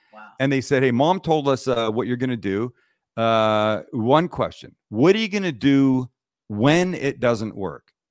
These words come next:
Speaker 2: Those were the exact words. "What are you gonna do when it doesn't work?" And that could have thrown me so hard.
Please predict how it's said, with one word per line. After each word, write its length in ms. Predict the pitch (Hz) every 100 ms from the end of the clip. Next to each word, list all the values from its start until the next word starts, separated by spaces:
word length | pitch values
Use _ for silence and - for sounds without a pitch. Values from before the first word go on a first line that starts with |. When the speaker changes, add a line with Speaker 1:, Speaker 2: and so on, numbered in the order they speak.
| _
Speaker 2:
Those 280 | 139 226 220
were 100 | 240
the 160 | 214 226
exact 680 | 175 120 104 170 185 190 -
words. 640 | 160 160 120 78 - - _ _ _ _ -
"What 200 | 131 226
are 40 |
you 80 | 247
gonna 180 | 226 202
do 180 | 165 165
when 320 | 127 139 160
it 140 | 131
doesn't 320 | 131 131 113 -
work?" 420 | 101 69 - _ _ _ _ _ _ _ _
And 180 | 127 131
that 240 | 196 208
could 260 | - 170 165
have 300 | 151 117 104
thrown 420 | - 135 151 170
me 160 | 165 143
so 400 | - - 170 190
hard. 560 | 151 175 127 78 71